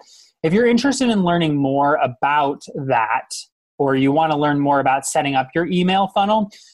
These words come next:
just D M me over on Instagram. I'm at Heart Soul Hustle, and I'm happy to answer questions about the follow-up sequence or tell you how you can get access to the challenge if you missed your opportunity the last couple of weeks.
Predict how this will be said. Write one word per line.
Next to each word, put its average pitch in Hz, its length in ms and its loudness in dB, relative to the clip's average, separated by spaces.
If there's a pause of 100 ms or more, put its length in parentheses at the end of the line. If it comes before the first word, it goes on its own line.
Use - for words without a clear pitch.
(120)
just 233 320 0
D 175 220 2
M 156 180 0
me 196 200 0
over 156 300 0
on 143 180 0
Instagram. 185 720 -2
I'm 156 160 -2 (100)
at 156 220 -2
Heart 160 360 -4
Soul 151 280 0
Hustle, 226 480 -2 (340)
and 156 80 -2
I'm 180 100 0
happy 208 300 -2
to 233 60 0
answer 180 420 0
questions 160 440 -2
about 143 260 0
the 135 120 -4
follow-up 147 360 0
sequence 214 500 -2
or 208 240 2
tell 180 220 -2
you 165 140 2
how 147 160 -2
you 147 180 -4
can 151 120 -4
get 139 140 0 (100)
access 127 380 -4
to 135 100 -6
the 131 80 -2
challenge 131 600 -4 (280)
if 139 160 -2
you 160 120 2
missed 165 240 -2
your 180 100 0
opportunity 135 800 -2
the 123 100 2
last 120 320 -2
couple 123 320 -4
of 117 100 -2
weeks. 120 440 -6